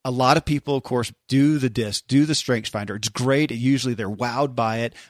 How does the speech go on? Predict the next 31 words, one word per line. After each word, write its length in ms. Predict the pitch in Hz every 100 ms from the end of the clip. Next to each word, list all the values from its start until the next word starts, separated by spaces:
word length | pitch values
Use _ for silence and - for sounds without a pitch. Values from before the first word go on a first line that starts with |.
| -
But 140 | 127
then, 140 | 127 117
of 60 |
course, 220 | - 123
we 80 | 120
also 260 | 120 131 117
know 120 | 107
a 20 |
lot 140 | 110 113
of 60 |
times 240 | - 113 110
they 120 | 110
don't 260 | 120 123 127
know 200 | 120 113
what 260 | 107 -
to 100 | -
do 280 | 101 139 202
with 240 | 143 113 -
it. 160 | 120
And 100 | 120
that 220 | 127 131
brings 220 | 127 123 120
us 140 | 113
back 340 | - 117 113 -
to, 380 | 123 117 113 107 _ _ _ _ _ _ -
<sighs> 320 | - - -
and 300 | 151 - 143
I, 120 | 127 - _
I 120 | - 120
know 160 | 143
you 240 | 131 135